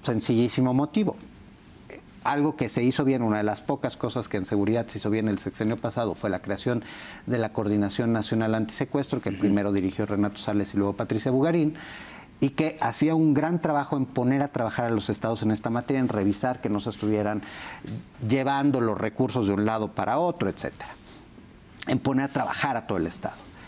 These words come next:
Con esta administración desmantelan la comisión en los hechos, o sea, le quitan recursos, eh, a Patricia la mandan de subsecretaria a la Secretaría de Seguridad y Protección Ciudadana, eh,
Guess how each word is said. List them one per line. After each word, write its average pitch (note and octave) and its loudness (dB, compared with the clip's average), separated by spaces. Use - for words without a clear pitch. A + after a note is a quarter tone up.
Con C#3+ 4
esta D3+ 2
administración E3 4
desmantelan A#2+ 2
la A2+ 0
comisión A2 2
en F#2+ 2
los G#2+ 0
hechos, B2 -2
o G2+ -2
sea, F#2 -4
le E2+ 0
quitan F#2 -4
recursos, A#2+ 0
eh, - -8
a G2 -2
Patricia A#2 0
la G2+ 2
mandan G#2+ 2
de G2 2
subsecretaria A2 0
a G2 0
la G2 4
Secretaría G#2 -4
de G#2 0
Seguridad G#2 0
y - -6
Protección A2 -2
Ciudadana, B2+ 2
eh, A#2 -2